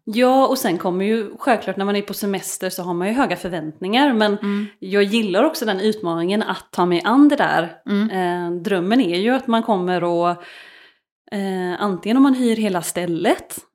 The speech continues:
Speaker 2: Mm.
Speaker 1: eller vad man vill göra, men att man kommer dit och så här, "Vi vill ha, liksom, vi vill hitta på massa saker."
Speaker 2: Mm.
Speaker 1: Liksom, "Sätt ihop ett paket till oss", typ.
Speaker 2: Mm.
Speaker 1: Att vi åker iväg på vingård eller vi,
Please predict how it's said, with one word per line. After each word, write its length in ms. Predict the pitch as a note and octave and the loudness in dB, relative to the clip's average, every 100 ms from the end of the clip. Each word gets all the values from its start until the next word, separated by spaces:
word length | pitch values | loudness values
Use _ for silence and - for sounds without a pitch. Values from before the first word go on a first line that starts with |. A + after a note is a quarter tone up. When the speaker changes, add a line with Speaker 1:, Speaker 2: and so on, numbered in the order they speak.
| G3 | -6
Speaker 2:
Mm. 160 | G3 | -4
Speaker 1:
eller 100 | A3+ | 0
vad 160 | A3 G#3 | 2 2
man 120 | G#3 | 2
vill 120 | G#3 | 2
göra, 160 | G3 F3 | 2 2
men 60 | |
att 80 | G3+ | 2
man 100 | A3+ | 0
kommer 220 | A3+ A#3+ | 2 2
dit 260 | A3+ G3+ G3 | 2 0 0
och 60 | G3 | -6
så 80 | |
här, 80 | G3 | -4
"Vi 220 | F#3 A#3+ | -2 -2
vill 180 | A3+ A#3 | 0 0
ha, 300 | A3 G3 F3 | 0 0 0
liksom, 460 | F3+ F#3 E3+ E3 D#3+ | 0 -2 -2 -2 0
vi 100 | A3+ | 0
vill 140 | A3+ | 0
hitta 160 | G#3+ G#3+ | -2 -6
på 260 | - G#3+ F#3 | -4 -4 -4
massa 460 | G3 G3 - E3 | -6 -8 -10 -8
saker." 600 | E3 D#3+ - F3+ F3+ E3+ - | -6 -8 -6 -6 -6 -6 -10
Speaker 2:
Mm. 180 | F#3 F3 F3 _ _ - | -8 -8 -10 _ _ -16
Speaker 1:
Liksom, 220 | G3 F#3+ | -10 -8
"Sätt 200 | F3 G#3 | -6 -2
ihop 180 | G#3+ G#3 | -2 -2
ett 100 | - | -4
paket 400 | G3+ - E3+ D#3+ | -8 -6 -6 -8
till 120 | - | -12
oss", 140 | E3 - | -14 -12
typ. 220 | - - _ _ - | -12 -14 _ _ -10
Speaker 2:
Mm. 220 | F3+ F#3+ G#3+ _ _ - | -6 -6 -6 _ _ -18
Speaker 1:
Att 140 | F#3 | -6
vi 140 | F3+ F3 | -2 -2
åker 160 | F3 | -2
iväg 160 | D#3+ D#3+ | -4 -4
på 80 | E3 | -4
vingård 540 | F3+ E3+ E3 E3 E3 | -2 -2 -2 -4 -4
eller 180 | E3 E3 | -4 -4
vi, 300 | E3 E3 | -4 -6